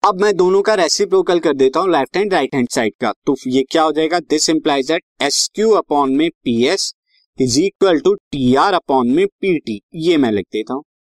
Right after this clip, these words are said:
और दोनों तरफ में क्या कर देता हूँ? लेफ्ट हैंड राइट हैंड साइड में प्लस वन कर देता हूँ, यानी S Q by P S plus वन equal to T R by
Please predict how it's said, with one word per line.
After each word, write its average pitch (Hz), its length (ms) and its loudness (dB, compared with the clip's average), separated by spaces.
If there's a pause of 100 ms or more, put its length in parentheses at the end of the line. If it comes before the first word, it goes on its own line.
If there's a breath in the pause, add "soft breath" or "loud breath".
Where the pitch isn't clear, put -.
(300)
और 185 160 2
दोनों 175 360 2
तरफ 196 320 0
में 180 120 0
क्या 165 160 0
कर 143 160 -2
देता 143 240 -2
हूँ? 190 100 0
लेफ्ट 139 280 -2
हैंड 170 140 -2
राइट 143 220 0
हैंड 151 140 -2
साइड 139 260 0
में 170 80 2 (100)
प्लस 165 280 0
वन 151 180 2
कर 135 160 0
देता 107 240 0
हूँ, 123 80 2
यानी 131 220 2 (140)
S 151 200 -2 (120)
Q 214 100 0 (100)
by 147 120 2 (260)
P 165 80 -2 (220)
S - 160 0 (140)
plus 139 240 0 (120)
वन 143 240 0 (400)
equal 170 480 2 (100)
to 196 100 4 (220)
T 180 120 -2 (240)
R 196 60 0 (260)
by 131 180 2